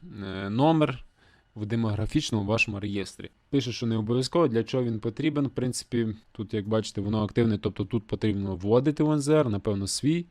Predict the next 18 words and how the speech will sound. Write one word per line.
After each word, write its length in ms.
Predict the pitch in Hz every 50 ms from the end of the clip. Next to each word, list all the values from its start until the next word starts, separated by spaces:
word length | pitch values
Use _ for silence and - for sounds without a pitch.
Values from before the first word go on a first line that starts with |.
| _ _ -
і, 120 | - 107 107
можливо, 440 | 104 107 107 98 117 139 147 139
тоді 280 | - - 107 98 120 135
ви 140 | 120 110 110
отримаєте 680 | 107 101 - - 113 117 120 117 113 110 107 - 110
У 140 | 107 101 98
Н 140 | 98 98 98
З 80 | 92 110
Р 180 | 113 110 107
для 180 | 98 90 101 101
дитини. 400 | 101 107 - - 92 90 82 85 90 - - - _ _ _ _ _ _ _ _ -
В-, 400 | 107 104 104 101 98 98 101 - -
зараз 460 | 104 101 117 120 113 98 92 - -
це 120 | - 95
не 180 | 92 104 110 113
актуально, 440 | 107 - - 127 135 147 147 131 104
ми 140 | 95 107 113
отримуємо 800 | 110 107 - - 110 107 104 95 92 95 92 98 104 101 92